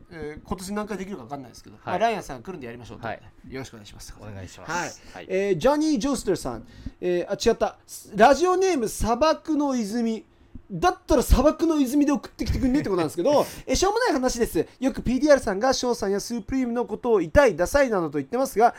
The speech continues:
Speaker 1: 僕はそんなことないだろうと思っていました。しかし、この前免許の更新に行った時に、おそらく四十代金髪センター中分けピチピチデニム全身スープリームマンがいて、思わず、あー、ピーディーアールさんこのことを言ってんだと思いました。」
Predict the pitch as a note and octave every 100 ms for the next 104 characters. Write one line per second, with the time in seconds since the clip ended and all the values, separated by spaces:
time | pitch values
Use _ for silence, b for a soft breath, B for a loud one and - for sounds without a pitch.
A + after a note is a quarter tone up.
0 | B B C#4 B3+ F#3 G3 C#4 G4 D4 D4
1 | A#4+ F#4+ G3+ F3 E3+ D#3 C3+ - A#2 B
2 | B - D3+ - A3+ - B - B3+ C#4+
3 | D#3 A#3 F#4+ E4 F#4+ - A3 B3 A3 G3+
4 | - G#3+ G3+ F3+ F#3+ B B - C#4+ -
5 | A#4+ A3 F#3 - B A#3 D4+ F#4 G#4 G4+
6 | E4+ D4+ - D#4 D#4+ C#4+ - D#4 F#4+ F#4+
7 | D4+ C#4 C#4 C#4+ C#4 C4+ G#3 - - -
8 | E4+ F4+ D#4 A#3+ F#3 F3+ C#4+ B3 D4 -
9 | C#4+ - C#4+ C#4+ B3 A#3 F3 D3+ F#3 F3+
10 | A#3 F#3 - D3+ D#3 C3 F3 G3 A3 F3
11 | C3+ F#3 - G#3 C3+ - D3+ B2 A#2+ A#2+
12 | B2+ - - -